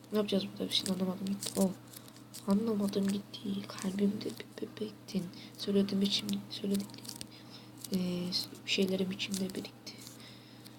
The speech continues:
Mahcup oldum anla ama. Kızsaydın daha iyiydi. Vallahi bak. Özür dilerim, özür dilerim. Allahu Ekber. Onu da geçemiyoruz ya.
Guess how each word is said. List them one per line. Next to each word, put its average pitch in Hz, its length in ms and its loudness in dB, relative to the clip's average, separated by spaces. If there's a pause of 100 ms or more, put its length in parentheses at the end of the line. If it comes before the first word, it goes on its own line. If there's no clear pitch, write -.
(400)
Mahcup 202 360 0
oldum 202 320 4
anla 214 280 4
ama. 190 440 4 (300)
Kızsaydın 226 840 0 (180)
daha 233 280 0
iyiydi. 262 240 -2 (100)
Vallahi 269 580 4
bak. - 260 -6 (960)
Özür - 140 -12 (180)
dilerim, - 520 -10
özür - 100 -14
dilerim. - 480 -8
Allahu 202 400 12
Ekber. 202 460 12 (320)
Onu 240 140 10
da 247 60 12
geçemiyoruz 233 560 12
ya. 202 240 12